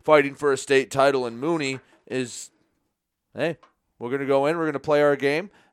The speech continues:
and let the best team win." They don't have to worry about pressure, maybe that they did in a district where we kinda said, "All right, Mooney, you're gonna,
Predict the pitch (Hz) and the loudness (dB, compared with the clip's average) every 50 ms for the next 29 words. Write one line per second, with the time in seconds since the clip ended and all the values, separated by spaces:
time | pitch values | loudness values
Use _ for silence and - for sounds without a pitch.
0 | _ - 113 123 123 127 127 127 127 127 123 123 120 120 _ _ _ _ - 127 | _ -4 -2 0 2 2 2 2 0 -2 -4 -8 -16 -18 _ _ _ _ -2 -2
1 | 131 - 127 110 147 143 - - - 156 156 147 147 156 170 165 143 113 95 _ | -2 -2 0 2 2 2 2 0 -6 -8 -6 -4 -2 0 2 2 0 0 -6 _
2 | _ _ _ _ - 101 127 139 143 135 131 139 143 147 - 151 135 123 139 143 | _ _ _ _ -2 0 0 2 0 0 2 2 2 2 2 -2 -2 0 2 2
3 | 151 147 139 131 127 120 - - - - 131 123 120 - - 123 120 113 _ _ | 4 4 4 4 4 2 2 0 -2 0 2 2 2 0 -6 -8 -8 -8 _ _
4 | _ _ - 117 127 135 139 147 143 139 139 131 127 127 127 135 127 127 120 117 | _ _ -4 -2 0 2 2 2 2 0 -2 -4 -2 -2 -2 -2 -2 -4 -8 -8
5 | 95 _ _ _ _ 110 - 127 120 117 - - 135 127 - - 127 123 113 117 | -8 _ _ _ _ _ -4 -4 -4 -4 -4 -8 -10 -10 -10 -8 -8 -6 -6 -6
6 | 113 120 131 120 120 113 - 117 110 - - 131 151 175 180 147 147 147 147 143 | -6 -2 -2 -2 -2 -4 -8 -10 -8 -4 0 4 4 4 4 2 -2 -8 -8 -8
7 | 139 135 135 131 135 139 135 | -8 -8 -6 -6 -4 -6 -6